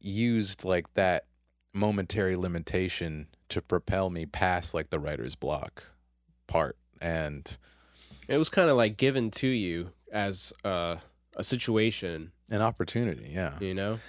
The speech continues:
Speaker 1: And I, I can't wait to finish that song up and share it with y'all because, and, and I'll let you know what, what song it is specifically,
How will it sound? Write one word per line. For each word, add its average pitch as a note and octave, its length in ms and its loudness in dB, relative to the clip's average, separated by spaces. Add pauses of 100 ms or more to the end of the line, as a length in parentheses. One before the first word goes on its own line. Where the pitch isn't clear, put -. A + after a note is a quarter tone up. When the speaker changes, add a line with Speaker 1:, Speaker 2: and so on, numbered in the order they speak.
(120)
Speaker 1:
And F#2+ 200 0
I, F2 180 4 (140)
I E2+ 120 2
can't - 300 -2
wait F2+ 260 0
to D2+ 360 0 (560)
finish E2+ 340 -4
that D#2 200 0
song E2 320 -2
up D2+ 220 -4
and D2+ 360 -6
share D#2+ 320 2
it - 80 -6
with D#2 120 0
y'all D2+ 240 2
because, D2+ 640 -4 (300)
and, E2+ 140 0
and G2 120 2
I'll G2+ 140 6
let F2 240 0
you E2+ 80 -4
know D2 300 -2 (220)
what, - 280 0
what D#2+ 240 2
song D2+ 300 0
it D2+ 80 -2
is D2 120 0
specifically, C#2+ 800 -4